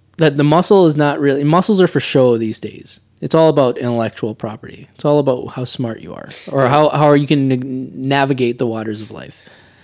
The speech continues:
Speaker 2: I think the real battle is this. Uh, we finally all grow. You're just like, "Look, you know what? It's a,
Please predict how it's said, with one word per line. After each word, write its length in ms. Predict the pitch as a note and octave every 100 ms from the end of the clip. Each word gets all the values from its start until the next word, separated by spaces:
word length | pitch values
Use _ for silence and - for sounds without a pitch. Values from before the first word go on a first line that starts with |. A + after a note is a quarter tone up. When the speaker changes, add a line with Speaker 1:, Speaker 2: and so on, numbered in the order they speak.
| - -
Speaker 2:
I 60 | D3+
think 200 | G#3+ -
the 100 | C3+
real 180 | C#3+ C#3
battle 360 | A#2 A#2+ A#2+
is 220 | G#2 F2+
this. 280 | - F2+ -
Uh, 240 | G2+ G2+ F#2
we 160 | G#2+ F#2+
finally 340 | - G2+ G#2
all 160 | F#2+ G2
grow. 380 | F#2+ F#2 F2+ F2
You're 200 | F2+ F2+
just 220 | - -
like, 200 | F2+ E2+
"Look, 240 | F2 E2
you 60 | F2
know 100 | F2
what? 160 | F#2 F2+
It's 200 | F2+
a, 40 | -